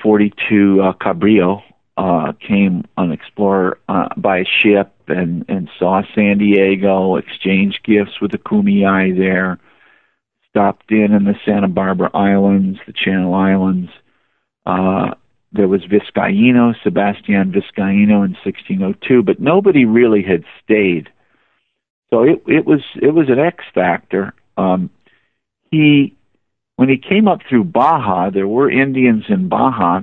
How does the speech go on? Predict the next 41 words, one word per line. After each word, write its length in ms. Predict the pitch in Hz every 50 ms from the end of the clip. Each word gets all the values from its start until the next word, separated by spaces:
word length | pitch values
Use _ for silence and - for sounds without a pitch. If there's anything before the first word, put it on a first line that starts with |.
| - -
that 140 | - 101 98
had 180 | 98 92 90 -
been 380 | 104 104 98 92 90 90 - - _ _ _ _ _ _ -
more 140 | 110 107 110
or 40 |
less 200 | 107 107 107 -
Christianized 680 | - - - 113 107 - - - 107 107 98 98 92 -
by 160 | - 107 95 90
the 100 | 87 85
Jesuits. 600 | 78 - 110 120 123 120 - - 85 82 85 - _ -
Now, 80 | 95
the 120 | 95 - 87
Jesuits 520 | - 110 120 123 117 - 107 101 92 -
had 140 | - 90 -
just 260 | - 107 95 - - _
been 180 | - 85 80 - -
thrown 260 | - 98 95 92 - -
out. 260 | 87 85 76 - -
The 200 | - _ _ _
King 160 | 226 104 92
of 80 | 87 - - -
Spain 460 | - - 98 98 95 90 90 85 - _ _ - - _ _ _ _ -
felt 200 | 101 98 95 -
the 80 | 98
Jesuits 680 | 85 - - 104 101 98 92 92 98 95 95 - -
were 120 | - 95 90
getting 360 | - 95 95 90 90 90 92 - -
too 120 | - 85 82 -
powerful. 600 | - - 104 101 98 95 95 - - - 98 92
They 140 | 87 92 90
were 140 | 87 87 - -
sort 140 | - 90 87
of 100 | 87 82
like 220 | 87 85 85 -
a 80 | - - _ _
fifth 320 | _ 98 95 - - _ _
column 520 | - - 92 92 92 95 95 92 90 87 - _ _ _ _ _ _ _ _ _ _ _ _ _
in 180 | 101 95 90 82 - -
Spanish 560 | - - 98 95 92 92 92 92 - - -
life, 400 | 92 95 92 92 92 92 92 90 - - - - _ _ _ _ _ _ _ _ _ _ _ -
uh, 320 | 98 92 90 87 87 -